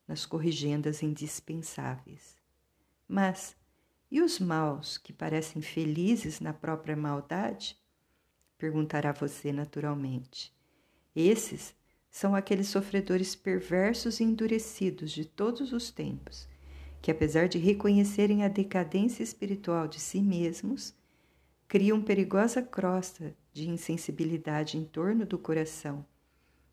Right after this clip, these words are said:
Desesperados e desiludidos,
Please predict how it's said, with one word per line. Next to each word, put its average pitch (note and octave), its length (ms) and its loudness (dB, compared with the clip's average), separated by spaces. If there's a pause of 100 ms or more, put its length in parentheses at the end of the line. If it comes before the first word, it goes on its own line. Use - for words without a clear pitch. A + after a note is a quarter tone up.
Desesperados D3+ 920 0
e D3 80 -2
desiludidos, D3+ 1160 -2